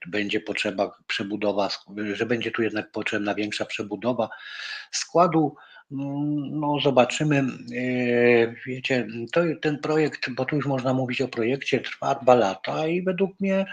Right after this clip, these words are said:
mm, no, raz Stal była, przecież też walczyła o, e, o, mm, w barażach, nie udało się awansować, prawda? Myślę, że aż, e,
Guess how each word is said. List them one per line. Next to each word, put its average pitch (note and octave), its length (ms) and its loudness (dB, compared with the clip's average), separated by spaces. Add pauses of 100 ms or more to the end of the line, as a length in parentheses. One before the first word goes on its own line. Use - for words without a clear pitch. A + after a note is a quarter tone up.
(400)
mm, D#3 320 -4
no, F3+ 300 2
raz E3 260 4
Stal A#2+ 320 0
była, G#2+ 380 0 (720)
przecież - 400 -4
też G#2 200 -4
walczyła F#2+ 600 0
o, E2+ 140 -6 (720)
e, G#2+ 340 0
o, G2+ 400 0
mm, G2 960 -8 (240)
w - 20 -14
barażach, C3 800 4
nie G#2+ 120 -2
udało C3 460 6
się B2+ 180 2 (260)
awansować, A#2+ 680 -2
prawda? A2+ 600 -4 (180)
Myślę, A#2 520 -2
że A2 120 0
aż, - 240 -4
e, G#2+ 320 0